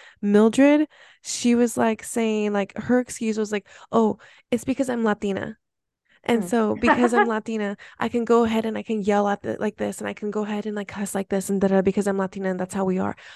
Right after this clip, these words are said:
Speaker 1: No, that's not. Like, I hate when people use that excuse like that because, like, that's not the excuse to use in the first place.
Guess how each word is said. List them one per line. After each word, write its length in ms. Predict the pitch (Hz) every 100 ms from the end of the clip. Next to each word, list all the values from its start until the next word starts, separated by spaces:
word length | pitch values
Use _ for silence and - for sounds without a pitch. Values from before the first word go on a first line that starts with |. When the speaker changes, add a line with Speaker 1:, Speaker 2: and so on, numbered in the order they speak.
| -
Speaker 1:
No, 340 | 254 302 311
that's 260 | 277 262 -
not. 640 | 226 214 220 214 208 - - - 269
Like, 180 | 254 -
I 80 | 247
hate 180 | 226 -
when 140 | 302
people 280 | 302 285 294
use 240 | 214 202
that 120 | 226 220
excuse 540 | 196 - - 185 185
like 140 | 202
that 220 | 196 190 -
because, 320 | 214 220 208
like, 140 | 208 185
that's 300 | 196 196 196
not 320 | 185 175 -
the 60 | 185
excuse 440 | - - 175 170
to 120 | -
use 360 | 180 180 233 247
in 60 | 254
the 80 |
first 320 | 262 277 285 -
place. 320 | 320 339 -